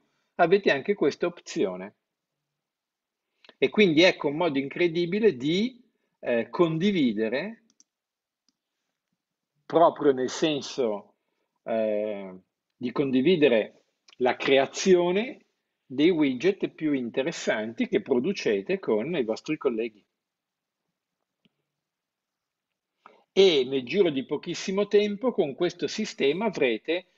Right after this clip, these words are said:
una libreria eccezionale di widget creati dagli uni e dagli altri. Per esempio potete avere tutti i widget di Enrico sui pipistrelli piuttosto che quelli di Alessandra sulla,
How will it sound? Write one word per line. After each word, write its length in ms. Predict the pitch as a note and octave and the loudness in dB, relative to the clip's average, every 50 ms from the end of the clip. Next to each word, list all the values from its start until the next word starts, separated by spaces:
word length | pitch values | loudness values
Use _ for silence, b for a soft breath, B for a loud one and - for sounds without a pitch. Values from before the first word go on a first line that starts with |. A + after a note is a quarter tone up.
| _ _ _ | _ _ _
una 240 | - D3 C#3+ C3+ B2+ | -10 -6 -4 -2 0
libreria 800 | B2+ C3+ C#3+ C3+ D#3 E3+ F3+ F3 D#3 C3 C3 D3 F3 D#3 C3 A2+ | 2 2 2 4 4 2 2 2 2 2 2 2 0 0 -2 -2
eccezionale 920 | A2+ A2+ - - D3 C3 - - - F3 D#3+ D3+ C3 A#2 A#2+ C3+ D#3 D3+ | -2 -4 -4 -4 -6 -6 -6 -4 -4 -4 -4 -2 -4 -4 -2 -2 -2 0
di 120 | C3 A#2 B2+ | 0 0 -2
widget 840 | C3 C3 C3 B2+ A#2+ G#2 A2 C#3 D#3+ E3 - _ - F#3+ G3+ G3 _ _ _ _ _ _ _ _ _ _ _ _ _ _ _ _ _ _ | 0 0 0 0 0 -2 -2 -2 -2 -2 -2 _ -4 -4 -4 -6 _ _ _ _ _ _ _ _ _ _ _ _ _ _ _ _ _ _
creati 480 | - D3 C#3+ C#3 C#3+ D3 C#3+ - D#3+ | 0 4 4 6 6 4 2 2 2
dagli 280 | C3+ B2+ B2+ B2+ C3+ D3 | 2 4 2 2 4 4
uni 300 | E3+ E3 D3+ C3+ B2 A#2+ | 4 4 4 4 0 0
e 60 | A#2 | 0
dagli 260 | A#2 B2+ C#3 D3+ D3 | 2 2 2 2 4
altri. 800 | C#3+ C3 A#2 A2+ A#2 A#2+ A2+ - E3+ A3+ G3+ C#3+ B2 A2+ A2 A2 | 4 4 4 4 2 -2 -4 -4 -2 0 2 2 2 2 0 -2
Per 140 | - A#2 A#2 | -2 -4 -2
esempio 380 | G#2+ C3+ D3 C#3 A#2+ A#2+ B2+ | 0 2 0 0 0 -2 -4
potete 300 | A2+ A#2 A2 D3 C#3 B2 | -4 -4 -2 0 0 2
avere 320 | B2+ B2+ C3 C3+ B2 B2 A#2+ | 2 2 2 2 2 0 -4
tutti 300 | - D#3 D3+ - - C#3 | -4 -6 -8 -2 -2 -2
i 20 | |
widget 560 | B2+ C3+ C#3+ C#3+ C3 - C#3+ C#3+ C3 - - C#3 | 0 2 0 0 0 0 0 0 0 2 -2 -6
di 160 | B2 B2 B2+ | -6 -6 -8
Enrico 440 | B2 A#2+ A#2 C3+ D3+ C#3 - - B2 | -8 -4 -2 0 0 0 -2 -4 -8
sui 220 | G2+ - B2 A#2 F#2+ | -10 -8 -8 -10 -10
pipistrelli 920 | - A#2+ - - A#2 - - - C#3+ C#3 C#3 C#3 D3 D#3 D#3 E3 E3 D3+ | -10 -16 -14 -12 -12 -12 -6 -2 2 2 4 4 2 2 2 0 0 0
piuttosto 760 | D3+ C3+ G#2 - - B2+ A#2 - - - - B2 A#2 - - _ _ _ _ _ _ _ | 0 -2 -4 -2 -2 -2 -2 -2 -4 -4 -2 -2 -2 -4 -8 _ _ _ _ _ _ _
che 140 | - - A#2+ | -6 -6 -4
quelli 320 | - C#3+ C#3 B2+ C3 B2+ | 2 2 2 2 2 0
di 100 | A#2+ C3 | 2 2
Alessandra 880 | B2 A#2+ A#2+ A#2 - - - C#3+ B2+ A#2+ B2 B2 B2+ B2 B2 A2+ A2+ G#2+ | 2 2 0 -2 -4 -4 -2 -2 -2 0 -2 -4 -4 -4 -2 -2 -2 -4
sulla, 1000 | - - - B2+ A#2 A#2+ A#2 A#2 A2+ A2 G#2+ G#2+ G#2+ G#2+ A2+ A2 A2 A2+ A2 | -4 -4 -4 -2 -2 0 0 0 0 0 0 -2 -2 -4 -6 -8 -10 -10 -12